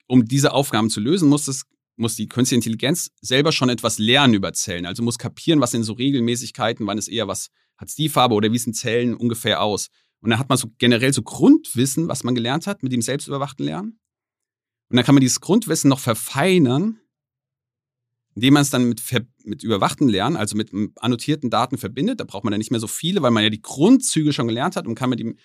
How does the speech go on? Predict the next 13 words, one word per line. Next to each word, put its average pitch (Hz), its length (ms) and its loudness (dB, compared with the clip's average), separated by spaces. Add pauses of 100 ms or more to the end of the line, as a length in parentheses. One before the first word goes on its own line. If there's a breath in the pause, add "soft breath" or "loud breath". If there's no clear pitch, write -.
(280)
den 110 140 2
Daten, 175 300 4
die 170 80 -2
man 139 120 6
noch 131 160 0
hat, - 340 -4
kann 123 140 -4
man's 131 140 2
dann 135 280 0 (160)
anpassen 175 460 2
auf 139 160 0
sein 120 160 -2
Zielproblem. 90 840 -8